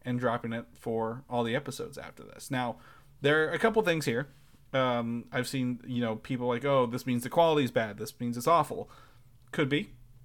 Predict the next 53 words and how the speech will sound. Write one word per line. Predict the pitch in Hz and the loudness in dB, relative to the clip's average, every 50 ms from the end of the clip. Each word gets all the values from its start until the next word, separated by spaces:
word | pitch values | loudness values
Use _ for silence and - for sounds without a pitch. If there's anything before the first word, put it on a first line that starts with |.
| - - - - - - - - - - - | -20 -20 -20 -20 -20 -20 -20 -20 -20 -12 -4
The | 131 127 | -2 0
other | 127 120 | 0 2
thing | 131 127 127 | 2 0 0
is, | 135 143 147 147 - - | 0 0 -2 -4 -6 -4
there | 131 123 131 135 | 2 4 4 4
are | 135 | 4
contracts | - - - 170 185 196 190 - 165 143 135 127 123 - - | 2 0 0 0 0 0 0 2 2 4 4 2 0 -2 -6
for | - 131 123 | -4 -2 -2
these | 123 120 117 | -2 -2 -2
shows | - - 120 113 117 120 | -2 -2 -2 -2 -2 -2
that | - 117 | -4 -4
they | 110 120 | -4 -4
have | 120 120 123 - | -6 -6 -6 -4
to | - 127 | -4 -4
release | 117 113 113 123 131 - | -4 -2 -2 -2 -4 -2
them | - 135 123 | -2 -2 0
by | 123 117 113 | 2 2 2
the | 120 113 117 | 0 -2 -4
end | 120 117 120 | -4 -4 -4
of | 110 | -4
the | 117 | -6
year | 110 110 120 123 123 | -6 -4 -4 -4 -4
when | 120 117 | -2 -4
they | 117 113 | -4 -4
start | - 127 113 110 110 | -2 -4 -4 -4 -4
production. | - 117 107 113 123 135 - - 214 233 247 - - - - - - - - - - - - - - | -8 -8 -6 -6 -6 -6 -6 -6 -6 -6 -6 -8 -10 -16 -20 -20 -20 -20 -20 -20 -20 -20 -20 -14 -6
First, | - 156 147 139 - - - | -2 -2 -2 -2 -4 -8 -6
um, | 143 135 127 120 120 120 117 113 - - - - - - - | -4 -2 -2 -2 -2 -4 -6 -8 -12 -20 -20 -20 -20 -20 -14
y-, | 147 143 147 156 156 156 147 - | -10 -10 -8 -8 -8 -10 -8 -4
you're | 156 147 139 | -2 -2 0
familiar | - 139 127 120 113 110 | 0 0 0 0 0 0
with | 113 | -2
these | 113 104 | -4 -6
contracts, | - - 107 107 110 101 - - | -6 -8 -8 -6 -6 -6 -4 -4
right? | 101 101 | -4 -4
Like, | 110 110 110 - - - - - - - | -4 -6 -8 -10 -18 -20 -20 -20 -12 -4
"Hey, | - 165 156 | 2 2 4
you | 143 127 120 | 4 4 2
signed | 120 - 156 131 131 | 2 2 2 2 2
up | 123 | 2
for | 131 123 | 0 -2
the | 120 | -4
show, | - 143 | -2 0
you | 123 120 123 | 0 0 2
have | 123 123 117 - | 2 0 0 0
to | 117 117 | -2 -4
release | 113 113 110 113 - | -2 -2 -2 -2 -2
it | 127 107 | -2 0
by | 120 117 110 | 0 0 0
X, | 110 113 - - | -2 -4 -4 -2
Y, | 120 110 110 | -2 0 0
or | 107 107 | -2 -4
Z | - - 107 104 110 - | -6 -8 -8 -8 -10 -12